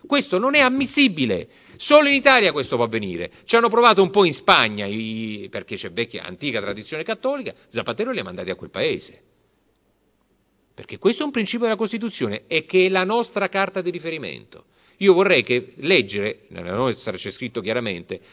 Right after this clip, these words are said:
ma vorrei che anche le altre parti, le mo-, le, anche la mozione di maggioranza del partito dicesse questa cosa chiara. Ecco, quello che a me fa timore, fa velo, è l'idea che noi andiamo a questo processo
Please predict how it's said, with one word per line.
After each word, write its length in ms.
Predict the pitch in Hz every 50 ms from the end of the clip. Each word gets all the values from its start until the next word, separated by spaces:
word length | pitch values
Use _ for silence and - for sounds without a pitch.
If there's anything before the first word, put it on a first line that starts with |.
| - - - -
ma 120 | 110 113
vorrei 300 | 123 143 170 190 190 143
che 100 | 120 139
anche 260 | 156 165 160 - 165
le 100 | 151 165
altre 280 | 180 180 175 - 151 139
parti, 340 | - 165 156 139 147 147 135
le 140 | 143 151
mo-, 320 | 151 156 165 156 143 139 147
le, 100 | 143 165
anche 240 | 170 175 151 - 175
la 140 | 165 160
mozione 320 | 156 156 143 - - 175 156
di 60 | 151
maggioranza 340 | 143 139 151 156 143 - 139
del 100 | 147 175
partito 220 | 208 185 131 123
dicesse 580 | 123 113 - 127 - - - - - - - -
questa 360 | - 170 160 - - - 127
cosa 260 | - 123 120 - 113 110
chiara. 640 | - - - 165 139 117 107 107 113 110 95 - - _ _ _ _ _ _ _ _ _ _ _
Ecco, 400 | - 104 90 - - 120 95 - - - - - _ _ _ _ - - _
quello 260 | - 247 254 247 208
che 120 | - 180
a 40 | 160
me 420 | 160 165 190 196 190 175 - - - - _ _ _ - - _ _ _ _ _ _ _ _ _ _ _ - - - _ _ - - - - - - _ - _ _ _ _
fa 180 | - 160 160
timore, 480 | - - 151 151 156 165 156 135 127 120
fa 160 | - 143 135
velo, 380 | 127 123 120 101 - 120 143 196
è 120 | 220 196
l'idea 880 | 143 127 131 147 156 170 175 185 226 220 208 190 220 202 196 185 175 -
che 140 | - 185
noi 240 | 196 214 220 190 160
andiamo 400 | 156 165 175 196 180 151 135 131
a 80 | 131 -
questo 340 | - 196 190 190 196 180 156
processo 720 | 196 196 156 - - 117 110 - - - 117 113 107 -